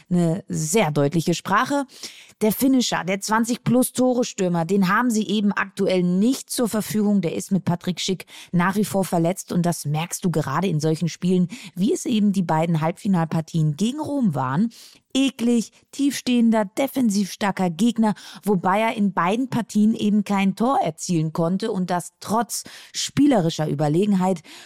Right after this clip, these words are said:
Sportlich und auch charakterlich, würde ich sagen, wäre es ein verdientes Weiterkommen vom Bayer Leverkusen gewesen und es wäre auch ein Weiterkommen im Sinne des Fußballs gewesen.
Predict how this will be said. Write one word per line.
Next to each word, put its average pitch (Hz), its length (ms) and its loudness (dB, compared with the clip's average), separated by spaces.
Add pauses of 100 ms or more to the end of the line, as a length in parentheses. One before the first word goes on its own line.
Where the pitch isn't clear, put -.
Sportlich - 880 -2
und - 240 -4
auch 220 160 -2
charakterlich, 226 960 -2 (140)
würde 196 360 0
ich - 200 -2
sagen, 226 340 0
wäre 196 200 2
es 190 100 -6
ein 165 180 -4
verdientes 160 720 -2
Weiterkommen 233 580 0 (220)
vom 226 240 2
Bayer 196 300 2
Leverkusen 233 680 0
gewesen 214 340 2
und 190 240 0
es 170 140 -8
wäre 180 260 -2
auch 170 240 -2
ein 165 220 -2
Weiterkommen 170 580 0 (240)
im 190 140 4
Sinne 196 260 2
des 180 200 0
Fußballs - 580 -4
gewesen. 156 480 2